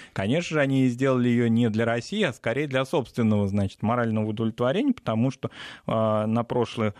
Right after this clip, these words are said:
в прошлые месяцы, буквально всю весну и даже начало лета,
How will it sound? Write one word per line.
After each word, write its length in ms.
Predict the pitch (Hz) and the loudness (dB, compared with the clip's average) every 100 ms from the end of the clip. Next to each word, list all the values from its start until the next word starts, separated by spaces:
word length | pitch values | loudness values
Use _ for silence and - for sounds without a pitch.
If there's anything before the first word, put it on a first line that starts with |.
| - | -14
в 80 | - | -4
прошлые 380 | 151 139 135 120 | -2 0 0 2
месяцы, 440 | 160 247 - - | 2 0 -4 -8
буквально 380 | 110 107 117 110 | -8 -4 -2 -2
всю 200 | - 147 | -2 0
весну 520 | 117 113 - 123 190 | 0 0 0 2 2
и 180 | 233 117 | 2 0
даже 320 | 107 110 104 | 0 -2 0
начало 420 | 110 104 - 104 104 | 0 0 -2 -2 0
лета, 440 | 113 180 - 139 | 0 0 -2 -8